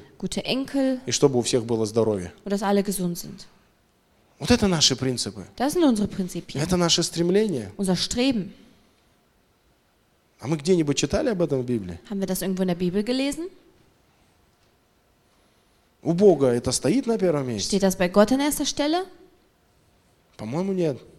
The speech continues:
Speaker 1: Ich glaube nicht.
Speaker 2: Знаем ли мы Бога?
Speaker 1: Kennen wir Gott?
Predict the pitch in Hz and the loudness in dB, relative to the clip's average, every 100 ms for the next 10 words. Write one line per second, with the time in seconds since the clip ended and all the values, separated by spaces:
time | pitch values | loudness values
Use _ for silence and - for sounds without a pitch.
0 | - 202 - 175 180 262 285 185 - - | -16 -14 -2 2 2 2 0 -2 -6 -18
1 | - _ _ _ _ _ _ _ _ _ | -20 _ _ _ _ _ _ _ _ _
2 | _ 104 127 165 180 139 117 104 98 101 | _ -10 -2 0 0 -2 -4 -6 -8 -10
3 | 92 87 _ _ - 196 202 220 277 277 | -10 -16 _ _ -8 0 2 2 0 0
4 | 302 339 - | -2 -4 -12